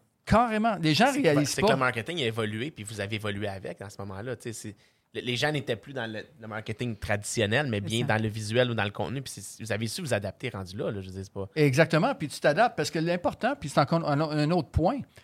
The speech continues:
Speaker 1: Encore là, c'est, Patrice, c'est que les médias sociaux qui fonctionnent le plus. C'est pas important pour moi. Moi, je suis en amour avec l'attention des gens. Et si l'attention des gens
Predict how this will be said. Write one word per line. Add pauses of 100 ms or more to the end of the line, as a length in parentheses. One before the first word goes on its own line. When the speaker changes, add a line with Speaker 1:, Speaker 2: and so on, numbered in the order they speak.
(160)
Speaker 1:
Encore
là,
c'est,
Patrice,
c'est
que
les
médias
sociaux
qui
fonctionnent
le
plus. (540)
C'est
pas
important
pour
moi. (340)
Moi,
je
suis
en
amour
avec
l'attention
des
gens. (760)
Et
si
l'attention
des
gens